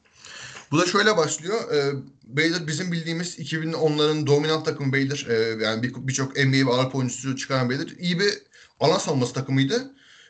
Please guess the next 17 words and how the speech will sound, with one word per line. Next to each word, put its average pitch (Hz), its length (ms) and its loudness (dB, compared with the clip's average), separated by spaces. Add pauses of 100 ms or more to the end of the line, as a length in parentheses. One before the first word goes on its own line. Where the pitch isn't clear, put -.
(100)
Ve 185 120 0
daha 185 200 4
çok, 208 280 -4
e, 147 120 6
hücumda, 151 440 -2 (1120)
e, 123 160 -2
birkaç, 143 460 0
e, 127 400 -2
farklı 135 440 -2 (580)
işte 135 300 -10
şeyleri 135 440 2
de, 135 420 -4
e, 123 160 -2
şekilde 139 340 -4
tehdit 143 260 0
oluşturabilecek 156 580 -2
oyuncularla 151 540 2